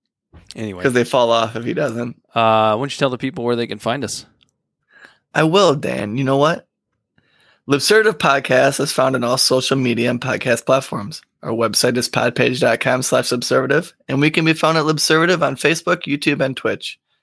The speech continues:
Speaker 2: Instagram and Twitter at Libservative Pod, and you can find our transcripts at libservativepodcast at wordpress dot com. Our TikTok videos can be found at Libservative Podcast, and you can reach out directly at libservativepodcast at gmail dot com.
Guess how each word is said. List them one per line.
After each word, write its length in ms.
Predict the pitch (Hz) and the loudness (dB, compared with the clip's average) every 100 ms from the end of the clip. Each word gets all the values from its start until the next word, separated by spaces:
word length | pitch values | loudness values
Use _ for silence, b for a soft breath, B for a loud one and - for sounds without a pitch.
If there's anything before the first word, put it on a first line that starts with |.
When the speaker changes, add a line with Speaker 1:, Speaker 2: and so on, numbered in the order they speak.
| _ - | _ -2
Speaker 2:
Instagram 520 | 170 - 165 175 170 | 2 2 4 2 2
and 80 | 160 | 0
Twitter 340 | 143 135 135 | 2 2 2
at 180 | - 113 | 0 -2
Libservative 500 | 120 117 127 135 135 | -4 -2 -2 -2 -4
Pod, 340 | 135 117 120 135 _ - | -2 0 -2 -6 _ -8
and 120 | 127 | -6
you 60 | |
can 120 | 127 120 | -4 -2
find 280 | 143 160 | 0 4
our 80 | 160 | 2
transcripts 600 | 156 131 131 - 127 - | 2 0 -2 -2 -2 0
at 100 | 110 | -2
libservativepodcast 1040 | 113 123 156 151 156 - 120 120 123 120 - | -2 -2 0 0 0 0 -2 0 0 0 -2
at 120 | 98 | -2
wordpress 440 | 120 120 - 107 | -2 -2 -2 -2
dot 180 | - 107 | -2 -4
com. 320 | - - 156 - b b b - | -4 -8 -10 -14 b b b -2
Our 120 | 120 | 0
TikTok 500 | - 160 - 151 - | 2 2 2 0 2
videos 380 | 156 156 156 - | 2 4 4 0
can 120 | 143 | -4
be 60 | |
found 220 | 131 135 131 | -2 -2 0
at 80 | |
Libservative 380 | 135 123 135 123 | -2 0 -2 -2
Podcast, 600 | - 139 143 156 151 156 - | 0 0 2 2 0 -2 -4
and 100 | 127 | -4
you 80 | 123 | -4
can 160 | 120 | -2
reach 260 | 131 143 - | 0 2 2
out 160 | 139 156 | 0 0
directly 440 | 131 151 175 165 | 0 0 0 -2
at 100 | 120 | 0
libservativepodcast 1040 | 107 104 - 147 151 156 - 135 131 151 - | -2 -2 2 2 2 -2 -6 -2 -2 0 -2
at 200 | - - | -2 -2
gmail 460 | 123 131 131 131 | -4 -2 0 0
dot 260 | 120 117 - | 2 -2 -2
com. 320 | - 78 | -8 -8